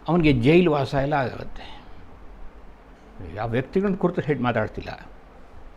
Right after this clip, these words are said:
ಎಂಥ ಒಳ್ಳೆ ವ್ಯಕ್ತಿಗಳಿಗೂ ಜೈಲು ವಾಸ ಇರುತ್ತೆ. ಹಾಗಾಗಿ ಈ ಹತ್ತು ಕರ್ಮದ ಫಲ ಯಾವುದು? It is re-, resultant of, uh, so many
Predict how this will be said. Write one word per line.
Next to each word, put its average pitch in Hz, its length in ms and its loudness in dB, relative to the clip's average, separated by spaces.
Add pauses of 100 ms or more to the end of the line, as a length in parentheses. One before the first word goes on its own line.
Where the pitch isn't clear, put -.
(360)
ಎಂಥ 139 220 -2
ಒಳ್ಳೆ 135 400 4
ವ್ಯಕ್ತಿಗಳಿಗೂ 165 440 4
ಜೈಲು 131 300 0
ವಾಸ 120 200 -6
ಇರುತ್ತೆ. - 420 -8 (1040)
ಹಾಗಾಗಿ 139 720 0 (720)
ಈ 160 120 2
ಹತ್ತು 196 380 2
ಕರ್ಮದ 196 380 6
ಫಲ 156 180 4 (200)
ಯಾವುದು? 160 680 2 (720)
It 139 120 2
is 156 80 -4
re-, 156 240 0
resultant 180 640 4
of, 180 220 4
uh, 139 480 0 (1400)
so 170 340 6
many 196 220 2